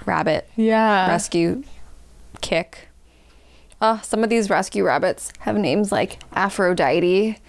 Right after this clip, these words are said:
Speaker 1: I was like, "That is a goddess. That is a
Speaker 2: That is a
Speaker 1: sign."
Speaker 2: goddess.
Speaker 1: Victor's like, "Honey, go to bed." <laughs>
Speaker 2: I felt like the other day that I was having an Aphrodite moment. I was just cleaning my desk, and then I got these very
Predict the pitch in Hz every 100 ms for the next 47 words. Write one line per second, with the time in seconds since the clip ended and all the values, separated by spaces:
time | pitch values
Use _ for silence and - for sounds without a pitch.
0 | - - - 196 226 220 208 208 196 247
1 | 294 339 320 392 262 - 233 262 262 285
2 | 240 302 262 214 - 247 240 233 220 208
3 | 196 208 226 180 185 175 180 175 185 175
4 | 180 - 185 165 - 220 - - 349 -
5 | 294 - 302 330 254 262 277 285 302 311
6 | 262 262 254 262 208 208 208 214 202 196
7 | 190 185 196 196 196 202 196 190 - 175
8 | 190 - 190 196 196 196 190 190 185 190
9 | 196 - 202 208 226 - 240 240 233 214
10 | 208 196 - - 196 196 196 202 190 202
11 | 196 202 208 220 220